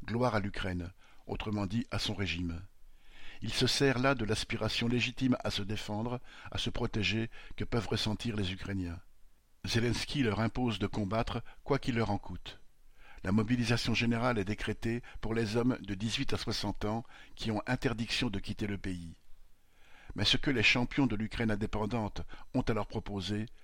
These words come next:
les Ukrainiens ont déjà eu l'occasion de le mesurer. Le deux mars, Macron a salué en Zelensky, citation, « le visage de l'honneur, de la liberté et de la bravoure ». Et pourtant, le président ukrainien,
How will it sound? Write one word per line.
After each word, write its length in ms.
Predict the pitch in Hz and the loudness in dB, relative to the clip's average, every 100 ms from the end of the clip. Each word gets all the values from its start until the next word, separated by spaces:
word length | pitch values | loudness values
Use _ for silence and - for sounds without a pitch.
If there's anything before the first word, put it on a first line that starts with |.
| - - - | -16 -12 -2
les 180 | 98 107 | 2 2
Ukrainiens 540 | 117 117 107 113 117 - | 0 2 4 4 2 0
ont 120 | 104 | 2
déjà 240 | 110 107 | 4 2
eu 140 | 110 104 | 2 0
l'occasion 480 | 107 107 95 104 | 0 0 2 0
de 80 | 95 | 0
le 100 | 92 | 2
mesurer. 500 | 95 92 90 87 82 - - - - - - - - - - - - - | 0 0 -2 -4 -6 -10 -16 -18 -20 -18 -18 -14 -12 -12 -16 -18 -16 -6
Le 160 | 92 | -4
deux 160 | 104 117 | 2 4
mars, 420 | 131 147 - - - - - | 4 2 -2 -4 -8 -12 -6
Macron 540 | - 123 - 104 143 - | 0 0 0 0 0 0
a 120 | 107 | 0
salué 400 | - 120 117 131 | 2 2 2 0
en 100 | 107 | 0
Zelensky, 560 | 104 104 101 - - 123 | 0 0 -2 -4 -6 -6
citation, « 600 | - 101 107 95 - 117 - - - 104 | -6 -6 -4 -4 -4 -4 -6 -10 -8 -2
le 120 | 104 | 0
visage 400 | 123 113 120 104 | 2 4 4 4
de 80 | 101 | 2
l'honneur, 560 | 110 107 110 117 127 - - | 4 4 4 0 -4 -8 -4
de 80 | 98 | 0
la 100 | 107 | 2
liberté 600 | 110 107 104 - 117 - | 2 0 0 0 -2 -2
et 80 | 104 | -2
de 80 | 101 | -2
la 140 | 95 | 0
bravoure ». 520 | 90 90 85 82 - - - - - - - | 0 -2 -4 -8 -12 -18 -20 -20 -20 -18 -6
Et 100 | 113 | -2
pourtant, 460 | - - - 139 147 - - | -2 -2 2 2 2 -2 -6
le 120 | 107 | -2
président 480 | 107 127 113 117 117 - | 0 2 2 2 0 -2
ukrainien, 600 | 107 - 104 117 131 | -4 0 2 2 2